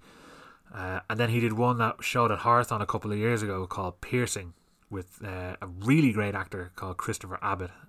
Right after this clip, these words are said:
and it also so-, starred Mia Wasikowska. Fuck, uh, I, I have an idea of how to say her name. So Wasikowska.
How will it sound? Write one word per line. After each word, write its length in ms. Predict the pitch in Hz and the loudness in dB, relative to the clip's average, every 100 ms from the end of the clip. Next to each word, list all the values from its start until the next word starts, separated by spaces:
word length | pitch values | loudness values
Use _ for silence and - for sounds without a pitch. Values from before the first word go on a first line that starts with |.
| 104 | -12
and 300 | 92 90 90 | -8 -8 -4
it 100 | 101 | -2
also 240 | 98 101 | -2 -4
so-, 320 | - 104 101 - - | -8 -10 -12 -16 -10
starred 560 | - - 104 101 95 90 | -8 -4 -4 -2 -4 -10
Mia 640 | 110 107 110 104 101 98 92 92 95 110 | -10 -6 -4 -2 -4 -6 -8 -10 -16 -12
Wasikowska. 380 | 95 - - 101 _ _ _ _ _ _ _ | -10 -10 -10 -12 _ _ _ _ _ _ _
Fuck, 300 | - - - | -10 -8 -6
uh, 40 | 98 | -8
I, 500 | 92 92 95 98 95 - - | -8 -10 -10 -12 -14 -18 -14
I 80 | 98 | -4
have 140 | 123 | -2
an 100 | 123 | 0
idea 200 | 113 113 | 0 0
of 60 | 104 | -2
how 60 | |
to 60 | 101 | -4
say 120 | 98 | -8
her 60 | 92 | -10
name. 200 | 92 87 | -12 -12
So 180 | 90 85 - 95 | -16 -16 -18 -4
Wasikowska. 1500 | 110 - - - _ _ _ - - 101 - - - - | -4 -2 -8 -12 _ _ _ -14 -10 -8 -8 -10 -12 -16